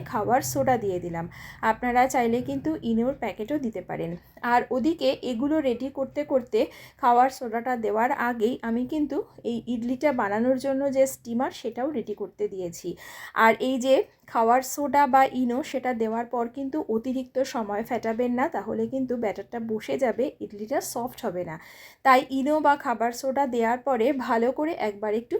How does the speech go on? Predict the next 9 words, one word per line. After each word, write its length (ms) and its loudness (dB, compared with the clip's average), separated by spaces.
মিশিয়ে 380 2
নিতে 220 -6
হবে 260 -6
শুধুমাত্র। 580 -4
এবারে 460 6
এক 240 -2
চামচ 360 -4
করে 240 -2
করে 240 2